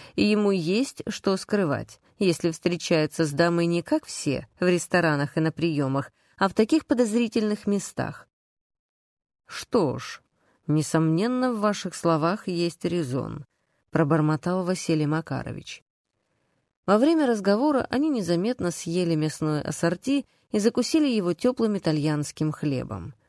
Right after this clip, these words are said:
Свой морковный сок Светлана Борисовна отставила. «Кофе?» —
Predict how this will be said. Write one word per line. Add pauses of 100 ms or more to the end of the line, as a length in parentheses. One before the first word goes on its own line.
(240)
Свой
морковный
сок
Светлана
Борисовна
отставила. (760)
«Кофе?» —